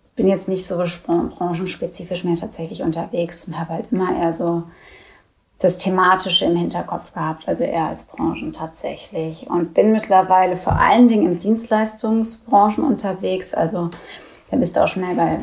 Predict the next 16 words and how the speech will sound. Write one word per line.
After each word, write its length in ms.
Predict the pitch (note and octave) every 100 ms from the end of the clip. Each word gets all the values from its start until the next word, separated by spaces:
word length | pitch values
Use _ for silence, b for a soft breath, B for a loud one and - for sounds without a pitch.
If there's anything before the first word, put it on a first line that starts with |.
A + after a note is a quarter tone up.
| D#3
Finanzbranchen, 840 | - G#3 G#3+ - G#3 F3+ F3 E3
Versicherungsbranchen, 1300 | - F#3+ F3+ F3 F3 - E3+ E3+ E3+ F3 F3+ F3 F3 B B B -
aber 320 | F#3 F3 D#3+
halt 320 | F3 F3 -
auch 220 | F3 E3
natürlich 500 | F3 - E3+ F3+ - _ - -
immer 160 | G3 F#3+
noch 160 | F3+
Medienbranche 1200 | F3+ E3+ E3+ E3 - E3+ E3 D#3+ E3+ E3 E3+ - -
oder 200 | - F3+ -
I 80 | F#3
T 400 | - G3 G#3 G#3
et 140 | -
cetera, 720 | - E3+ E3+ - E3+ E3+ E3+ - B B B B -
ähm, 640 | F#3+ F3+ F3 E3+ E3+ - - _ -
oder 320 | F3+ -